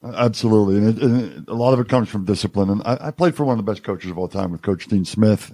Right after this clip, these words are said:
And you, you know, what he taught all the time is what you do today with your, your practice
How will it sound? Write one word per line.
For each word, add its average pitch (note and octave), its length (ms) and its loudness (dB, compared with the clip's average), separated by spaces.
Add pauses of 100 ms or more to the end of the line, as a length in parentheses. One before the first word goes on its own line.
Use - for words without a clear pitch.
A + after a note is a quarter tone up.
And G#2+ 440 2 (720)
you, C3+ 360 2
you C#3+ 260 6
know, C#3+ 560 4 (240)
what B2 220 2
he C#3 100 2
taught C#3 300 0
all B2+ 100 4
the A2+ 80 -2
time A#2+ 300 0
is F2+ 100 0
what G#2+ 220 0
you A2 80 -4
do A2 180 0
today G#2 540 0 (100)
with G2+ 260 -8
your, G#2+ 220 -6
your G#2+ 100 0
practice A2 720 -4